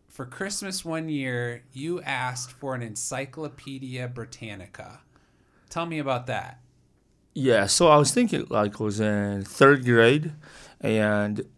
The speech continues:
Speaker 2: I loved learning, even more than I do now, I think. <laughs> You know, back then, I wanted to know about every J F K, whatever it was. And so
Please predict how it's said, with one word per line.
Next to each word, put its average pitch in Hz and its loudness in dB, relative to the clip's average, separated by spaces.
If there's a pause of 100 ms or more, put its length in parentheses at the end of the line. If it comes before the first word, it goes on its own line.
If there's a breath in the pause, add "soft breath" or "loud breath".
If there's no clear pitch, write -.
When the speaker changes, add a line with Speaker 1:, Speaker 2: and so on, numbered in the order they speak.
(1120)
Speaker 2:
I 120 2 (340)
loved 107 2
learning, 110 2
even 123 6
more 123 8
than 117 6
I 107 6
do 104 0
now, 107 4
I 104 4
think. 107 2 (140)
<laughs> 123 -2
You 127 4
know, 110 2
back 110 2
then, 113 2
I 113 4
wanted 117 2
to 110 0
know 113 0
about 107 0
every 117 -2 (420 loud breath)
J 113 4
F 107 2
K, 107 0
whatever 107 2
it 104 -2
was. 110 -6
And 120 -4
so 120 -2